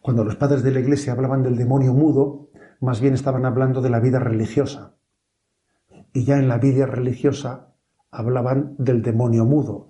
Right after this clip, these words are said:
del demonio que te hace que no me exprese ante el director espiritual, del demor-, demonio que hace que no me exprese ante mi comunidad religiosa, ante mi superior, que yo me lo como. Digo, o sea, fíjate, hablaban del demonio mudo.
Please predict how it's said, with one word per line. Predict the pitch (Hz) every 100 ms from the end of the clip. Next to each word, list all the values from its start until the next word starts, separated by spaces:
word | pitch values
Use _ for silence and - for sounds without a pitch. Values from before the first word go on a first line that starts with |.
| -
del | 110
demonio | 113 123 120
que | 120
te | 110
hace | 120 -
que | 135 110
no | 104 120
me | 117
exprese | - - 131 -
ante | 120 123
el | 120
director | 110 107 107 120
espiritual, | 110 - 113 110 170 117 98 - - -
del | 131 123 110
demor-, | 110 123 131 -
demonio | 98 117 117 120
que | 120
hace | 110 147 147 - -
que | 104
no | 110
me | 120
exprese | 113 - 135 113 135 135 - - - - - -
ante | 131 120 120 120
mi | 113 110
comunidad | 120 113 110 117
religiosa, | 120 123 110 175 131
ante | 117 110
mi | 104
superior, | - 110 107 143 151
que | - 101
yo | 120
me | 117
lo | 113 117
como. | 165 135 104
Digo, | 107 -
o |
sea, | - 98 101
fíjate, | - 147 123
hablaban | 117 135 151 165
del | 135 131
demonio | 110 113 131 147 135
mudo. | 120 165 139 104 -